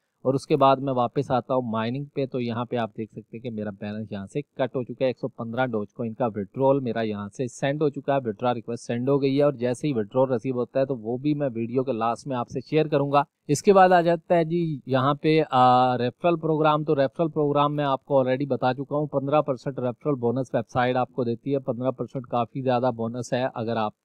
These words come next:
यहाँ पे अपने downline लोगों को ज्वाइन करवाते हैं तो पन्द्रह परसेंट referral bonus आप यहाँ से ले सकते हैं। And यहाँ पे आप देख सकते हो कि मेरे टोटल referral इतने हैं and यहाँ पे कोई भी bonus मुझे अभी तक इनसे receive नहीं हुआ।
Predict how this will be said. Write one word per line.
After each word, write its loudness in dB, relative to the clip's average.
यहाँ -6
पे -6
अपने -8
downline -4
लोगों -4
को -6
ज्वाइन 0
करवाते 2
हैं -4
तो 4
पन्द्रह 4
परसेंट -2
referral 0
bonus -4
आप -4
यहाँ -6
से -4
ले -4
सकते -6
हैं। 2
And -2
यहाँ 0
पे -2
आप -2
देख -6
सकते -10
हो -4
कि -10
मेरे -2
टोटल -4
referral -4
इतने -6
हैं -2
and -6
यहाँ -4
पे -10
कोई -2
भी -2
bonus -4
मुझे -4
अभी -6
तक -8
इनसे -6
receive -8
नहीं -2
हुआ। 4